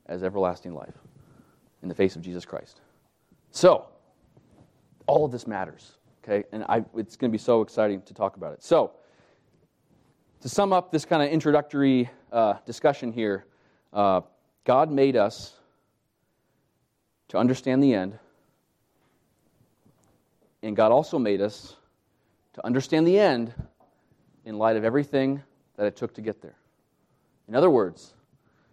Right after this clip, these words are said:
God made us to understand truth through story, not just facts. Um, one, something that I'm kind of speaking towards without saying it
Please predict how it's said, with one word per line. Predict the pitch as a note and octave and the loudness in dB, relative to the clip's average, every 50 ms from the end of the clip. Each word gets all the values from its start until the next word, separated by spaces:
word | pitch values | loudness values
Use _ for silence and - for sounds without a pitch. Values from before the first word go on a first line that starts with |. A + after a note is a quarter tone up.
| _ _ _ _ _ | _ _ _ _ _
God | - G#2+ A#2 B2+ C3+ | 0 2 2 2 2
made | C3 B2+ B2+ B2 | 2 2 4 4
us | A#2+ B2 B2+ - - - - - _ _ _ _ _ _ _ _ _ _ _ | 2 2 0 -4 -10 -20 -20 -20 _ _ _ _ _ _ _ _ _ _ _
to | - A2+ G2+ - | -4 -4 -4 -2
understand | - A#2 A#2+ C3+ C3+ - - C#3 A#2+ A#2+ A#2+ B2+ B2+ - - _ _ _ _ | 0 0 0 0 -2 -2 -4 -4 -4 -4 -4 -6 -6 -8 -14 _ _ _ _
truth | _ - A#2+ A#2+ B2+ C#3 - - - _ _ _ _ _ _ _ _ _ _ _ _ _ _ _ _ _ _ _ _ | _ -2 0 2 2 2 0 -6 -16 _ _ _ _ _ _ _ _ _ _ _ _ _ _ _ _ _ _ _ _
through | - A2+ A2+ B2 C#3+ E3+ | -8 0 2 4 4 2
story, | D#3 - - - D#3+ C3 A2+ A2 A2+ C#3+ E3 - _ _ _ _ _ _ _ _ _ _ _ _ _ _ _ _ _ _ _ _ _ _ _ _ _ _ _ - | 2 -4 -4 0 2 4 4 4 2 0 -2 -8 _ _ _ _ _ _ _ _ _ _ _ _ _ _ _ _ _ _ _ _ _ _ _ _ _ _ _ -6
not | A2 A2 A2+ A#2+ | -4 -2 -2 -2
just | - D3 C#3 - - - | -2 -4 -4 -4 -2 0
facts. | A#2+ F2+ F2+ - - - - - - _ _ _ _ _ _ _ _ _ _ _ _ _ _ _ _ - _ _ _ | 0 0 0 -2 -10 -20 -20 -20 -20 _ _ _ _ _ _ _ _ _ _ _ _ _ _ _ _ -20 _ _ _
Um, | - A#2 A2+ A2 G#2+ G#2+ - _ _ _ _ _ _ - - - - _ - | 2 2 4 4 2 0 -6 _ _ _ _ _ _ -20 -20 -20 -20 _ 0
one, | A#3 - D#4 - - - A3+ - _ - B3 B3 - _ _ _ _ | 2 2 2 2 -4 -14 -20 -20 _ -20 -20 -20 -20 _ _ _ _
something | - - F#3+ F#3+ - F#3+ E3+ | -6 -4 -4 -4 -2 0 0
that | D#3 D#3 | 0 0
I'm | C#3+ | 0
kind | - - E3+ D#3+ | -2 -2 -2 0
of | C#3+ A#2+ - | 0 -2 -4
speaking | - - - - F3 F#3+ F3 - D#3+ C3 A#2+ | -10 -16 -6 -2 -2 -2 0 2 2 2 2
towards | - - - E3 D#3+ D#3+ C#3+ B2+ B2 A#2+ A2+ | 0 0 2 4 4 4 4 2 0 -2 -2
without | B2+ C3+ C3 C3 - _ _ _ _ _ _ | 0 0 0 0 -2 _ _ _ _ _ _
saying | - - - - - D#3+ D#3+ D#3 D3+ C3+ A#2 | -20 -20 -6 0 2 2 4 2 0 -2 -4
it | G#2+ G#2 | -6 -8